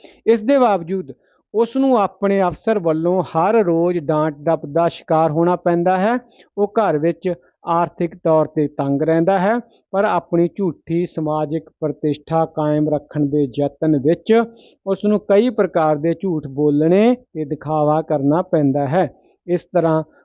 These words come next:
ਉਸ ਦਾ ਆਪਾ ਤਿੜਕਿਆ ਹੋਇਆ ਹੈ। ਉਹ ਦੂਹਰੀ ਸ਼ਖਸੀਅਤ ਜਿਉਂਦਾ ਹੈ। ਨਵੇਂ ਅਫਸਰ ਦੇ ਆਉਣ 'ਤੇ ਵੀ ਉਸ ਨੂੰ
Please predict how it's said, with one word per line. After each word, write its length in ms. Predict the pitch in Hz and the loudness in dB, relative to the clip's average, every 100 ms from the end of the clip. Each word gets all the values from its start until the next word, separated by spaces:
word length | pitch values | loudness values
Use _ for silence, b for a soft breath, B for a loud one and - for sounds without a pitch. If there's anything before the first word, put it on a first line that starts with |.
| _ | _
ਉਸ 160 | 180 180 | -4 -2
ਦਾ 200 | 202 208 | -2 -2
ਆਪਾ 400 | 180 170 - 175 | -2 -4 -2 -2
ਤਿੜਕਿਆ 540 | 170 160 147 - 165 160 | 0 -4 -4 -4 -2 -2
ਹੋਇਆ 380 | 143 135 139 135 | -4 -6 -6 -6
ਹੈ। 340 | 156 170 - _ _ - | -4 -4 -6 _ _ 0
ਉਹ 140 | 208 | 2
ਦੂਹਰੀ 400 | 165 170 196 233 | 4 4 4 4
ਸ਼ਖਸੀਅਤ 540 | 214 190 180 - 190 196 | 0 0 -2 0 0 0
ਜਿਉਂਦਾ 520 | 165 175 170 165 185 175 | -2 0 2 2 0 0
ਹੈ। 260 | 196 247 254 b b _ | 0 -2 -4 b b _
ਨਵੇਂ 460 | 151 165 170 190 208 | -2 0 2 2 2
ਅਫਸਰ 420 | 180 - 190 185 | -2 -2 0 0
ਦੇ 180 | 170 190 | 2 2
ਆਉਣ 300 | 175 170 170 | 4 2 0
'ਤੇ 280 | - 202 196 | 2 4 4
ਵੀ 180 | 170 170 | 2 -2
ਉਸ 180 | 165 175 | -4 -4
ਨੂੰ 240 | 175 190 | -2 -2